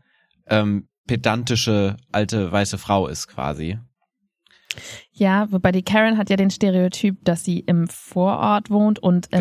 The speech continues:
Speaker 1: Genau.
Speaker 2: so ein Sense of Entitlement hat. Das heißt, sie hat den,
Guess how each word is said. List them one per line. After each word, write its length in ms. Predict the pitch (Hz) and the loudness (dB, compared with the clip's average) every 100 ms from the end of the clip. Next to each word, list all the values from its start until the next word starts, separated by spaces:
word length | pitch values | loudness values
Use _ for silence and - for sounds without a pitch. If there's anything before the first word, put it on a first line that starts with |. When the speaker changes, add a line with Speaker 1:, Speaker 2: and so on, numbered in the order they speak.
| 175 | 2
Speaker 1:
Genau. 80 | 175 | 4
Speaker 2:
so 80 | |
ein 180 | 180 170 | 2 2
Sense 300 | - 190 - | 0 0 -2
of 80 | 175 | -4
Entitlement 800 | 165 - 170 190 202 156 160 - | -6 -2 -2 2 2 2 -2 -4
hat. 180 | 160 160 | -4 -4
Das 160 | 170 | -4
heißt, 180 | 170 160 | -4 -2
sie 120 | 180 | 0
hat 160 | 165 - | -2 0
den, 200 | 165 | 0